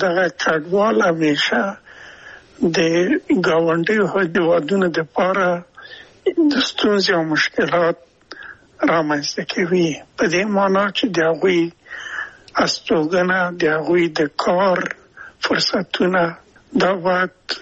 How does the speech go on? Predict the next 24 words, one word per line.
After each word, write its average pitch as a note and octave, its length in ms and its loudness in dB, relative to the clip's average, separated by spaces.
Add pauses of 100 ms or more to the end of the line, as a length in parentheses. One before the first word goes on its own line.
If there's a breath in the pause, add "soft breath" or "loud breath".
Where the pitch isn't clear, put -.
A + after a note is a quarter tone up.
(160)
مراعات F3+ 540 2
شي - 300 -4
او، E3 340 2 (320)
او A3+ 220 2
هغوی F3+ 420 0 (120)
دپاره G#3 440 0
یو E3 240 2 (1000 loud breath)
آرام F#3 500 2 (100)
ژوند F#3+ 540 0 (160)
یا F3 260 2
په - 260 -4
اصطلاح F#3+ 400 0
مناسب E3+ 600 0 (160)
ژوند F#3 280 0
برابر E3 460 2
شي. - 240 0 (220)
متاسفانه A3 840 0
په G3+ 160 -4
افغانستان F3 920 -2
کې G#3 100 0 (140)
دغه E3+ 240 0 (600 loud breath)
څو - 160 0 (180)
لسیزې F#3+ 560 0
دی F#3 160 2